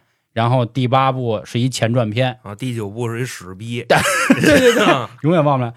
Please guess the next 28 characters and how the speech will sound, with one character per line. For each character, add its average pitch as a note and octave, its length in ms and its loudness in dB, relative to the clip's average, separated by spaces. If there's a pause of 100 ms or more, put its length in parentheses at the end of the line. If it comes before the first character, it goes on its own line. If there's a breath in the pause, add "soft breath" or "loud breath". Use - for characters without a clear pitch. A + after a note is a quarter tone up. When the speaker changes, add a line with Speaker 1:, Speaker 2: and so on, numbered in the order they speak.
(280 soft breath)
Speaker 1:
然 E3 240 2
后 G#3 140 2
这 F#3+ 240 4
部 B2+ 240 -4
实 - 180 -4
际 D#3+ 160 2
上 A#2+ 220 2
发 D3 200 2
生 D3+ 160 2
在 C3 140 2
第 C3+ 180 -4
一 D3+ 80 0
部 D3 160 0
和 C3+ 140 2
第 C#3 160 0
二 C3 100 4
部 A2+ 140 -4
中 D3 180 0
间 G3+ 200 0
的 A2+ 60 -4
一 F#2 40 -8
个 F2+ 100 -10
故 F2 200 -16
事。 - 120 -20 (380)
Speaker 2:
啊。 F#2+ 340 -16
Speaker 1:
啊， G2 240 -6 (500)
其 G#3 240 2
实 E3 400 2